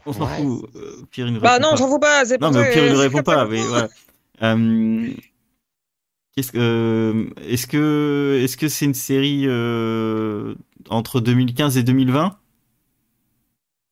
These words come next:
Speaker 2: Euh, alors, qu'est-ce que t'entends par, enfin, genre, elle a commencé ou elle était diffusée ? Tu vois ?
Speaker 3: Ah.
Speaker 1: Ouais.
Speaker 2: Précise. Sois précis dans ta
Speaker 1: Hmm.
Speaker 2: question, s'il te plaît.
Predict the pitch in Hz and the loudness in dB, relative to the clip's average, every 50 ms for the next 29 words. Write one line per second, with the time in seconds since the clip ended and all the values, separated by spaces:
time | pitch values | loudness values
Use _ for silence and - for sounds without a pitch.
0 | _ - - - _ - - - - - 50 - - - - - 50 50 52 - | _ -20 -20 -20 _ -20 -20 -20 -20 -16 -16 -16 -14 -14 -16 -16 -16 -14 -12 -12
1 | - - - - - 55 - - 82 92 98 95 - 156 147 - - 160 - 135 | -10 -10 -8 -8 -6 -6 -4 -2 -2 -2 -2 -2 -2 -4 -4 -4 -6 -6 -4 -4
2 | 127 123 - 160 156 - 120 110 - - - - - - 104 104 104 107 104 101 | -6 -4 -6 -6 -4 -4 -4 -6 -6 -8 -12 -12 -8 -6 -6 -4 -4 -4 -4 -4
3 | 101 98 98 98 95 98 - 131 135 139 139 - 220 226 185 139 117 113 - 113 | -2 -2 -2 -4 -4 -4 -6 -6 -4 -6 -6 -6 -4 -2 -2 -2 -2 -4 -6 -8
4 | 104 98 98 95 - - 107 95 90 92 87 87 - _ _ _ _ _ _ _ | -10 -12 -14 -18 -18 -16 -16 -12 -12 -12 -12 -12 -16 _ _ _ _ _ _ _
5 | _ _ _ _ _ _ _ _ _ _ _ _ _ _ _ _ _ _ _ _ | _ _ _ _ _ _ _ _ _ _ _ _ _ _ _ _ _ _ _ _
6 | _ _ _ _ _ - - 95 92 92 95 _ _ _ _ _ _ _ - 214 | _ _ _ _ _ -12 -10 -10 -10 -10 -12 _ _ _ _ _ _ _ -20 -12
7 | 202 101 98 98 123 101 - 117 101 95 92 - - _ - - _ _ _ _ | -8 -6 -4 -4 -4 -4 -6 -8 -8 -8 -10 -12 -16 _ -20 -20 _ _ _ _
8 | - - 123 110 - - 123 110 - - 117 104 101 104 123 127 123 120 110 - | -8 -8 -6 -6 -6 -10 -12 -12 -12 -12 -12 -8 -4 0 2 2 2 2 0 -2
9 | - - - - - - 95 92 - 92 92 - 90 92 90 90 | -6 -12 -16 -16 -16 -18 -16 -14 -14 -14 -10 -8 -8 -6 -8 -8